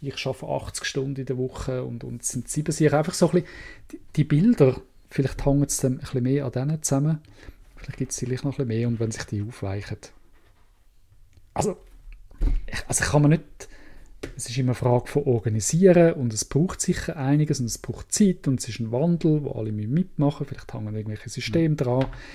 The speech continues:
Speaker 1: Aber, sorry, das ist ja kein Naturgesetz, das haben wir uns einfach ausgedacht.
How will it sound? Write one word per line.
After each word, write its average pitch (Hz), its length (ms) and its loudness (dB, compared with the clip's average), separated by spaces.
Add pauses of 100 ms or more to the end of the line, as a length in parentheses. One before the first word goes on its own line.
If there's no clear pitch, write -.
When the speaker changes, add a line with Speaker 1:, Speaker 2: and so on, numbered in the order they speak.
(920)
Speaker 1:
Aber, 120 400 2 (560)
sorry, 120 300 -2
das - 240 -6
ist - 80 -6
ja 120 80 -4
kein - 260 -2
Naturgesetz, 185 680 0
das 113 100 -4
haben 120 140 2
wir 117 120 2
uns 113 140 0
einfach 113 180 -4
ausgedacht. 143 800 -4